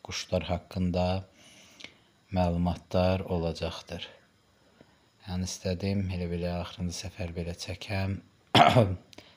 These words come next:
Sizə bu danaları zadı görsədəm. Baxın, su içir.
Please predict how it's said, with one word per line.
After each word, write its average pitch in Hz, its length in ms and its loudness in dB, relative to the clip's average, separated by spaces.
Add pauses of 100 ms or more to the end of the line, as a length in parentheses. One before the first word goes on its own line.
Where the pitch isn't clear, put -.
(160)
Sizə 95 240 0
bu 92 200 -10
danaları 90 600 -2
zadı 87 380 -4 (1200)
görsədəm. 85 640 -8 (420)
Baxın, 87 420 -8 (100)
su - 260 -8
içir. - 320 -10